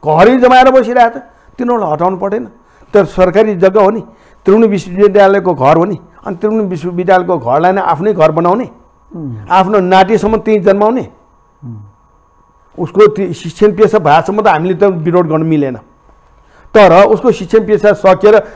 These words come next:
Speaker 1: बिच मरिसकेका हुन्छ, तर उसको आफ्नो शाखा सन्तानले त्यो घर कब्जा गरेर बसेको छ। यस्तो पनि हुन्छ र भने?
Speaker 2: हुँ।
Speaker 1: यतापट्टि चाहिँ त्रिभुवन विश्वविद्यालय व्यवस्थापनले हेर्नु पर्दैन?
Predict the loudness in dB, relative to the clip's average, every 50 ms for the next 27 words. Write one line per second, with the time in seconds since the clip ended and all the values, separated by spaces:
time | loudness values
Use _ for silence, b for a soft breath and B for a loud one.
0 | B B B -12 -10 -6 -4 -2 2 2 2 2 2 2 2 2 2 0 0 2
1 | 4 4 4 2 0 -2 -2 -2 -4 -4 -4 B B B B B B 2 2 2
2 | 0 -4 -6 -6 -6 -2 2 4 4 4 4 4 2 0 0 -2 -4 -2 0 -2
3 | -2 0 -2 -4 -4 -4 -4 -2 -2 0 0 0 0 0 0 0 0 -2 -2 -2
4 | -2 -2 -6 -6 -6 -6 -8 -8 -8 -10 -12 -14 -14 -16 -18 -18 -20 -20 _ _
5 | _ _ _ _ _ _ _ _ _ _ -2 -2 0 2 2 2 2 4 4 4
6 | 4 2 2 2 0 2 0 -2 -4 -2 -2 -2 -2 -2 -4 -10 _ _ -14 -12
7 | -10 -10 -12 -14 -16 b b b b b b -2 0 0 0 0 0 -2 0 0
8 | 0 0 -2 -4 -4 -4 -2 -2 -4 -4 -6 -8 -8 -6 0 2 2 2 4 2
9 | 0 0 0 -2 -2 -2 -2 -2 -4 -2 -4 -4 -4 -2 0 0 2 2 2 0